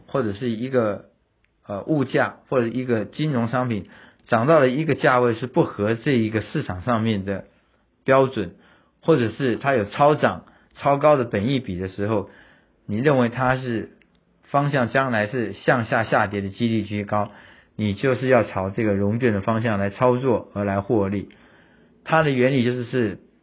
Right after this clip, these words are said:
譬如说你在市场上面借一百块钱，一百斤的大米来卖，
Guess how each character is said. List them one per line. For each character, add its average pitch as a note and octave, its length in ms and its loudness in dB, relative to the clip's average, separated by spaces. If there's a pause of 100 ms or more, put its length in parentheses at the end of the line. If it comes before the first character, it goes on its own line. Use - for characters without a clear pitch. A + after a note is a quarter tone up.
譬 D#3+ 180 0
如 A2 200 2
说 B2 340 2 (380)
你 A2 400 0 (100)
在 C#3 160 -2
市 D3+ 180 -4
场 G2+ 180 -2
上 A#2+ 180 0
面 A2+ 300 0 (680)
借 D3 640 2 (560)
一 B2+ 140 0
百 G#2 280 0
块 B2+ 320 0
钱， A2 340 -2 (960)
一 E3+ 100 2
百 G2+ 240 0
斤 C#3 160 -4
的 B2+ 100 4
大 B2 240 2
米 F#2 180 -4
来 F#2+ 180 -6
卖， A2 320 0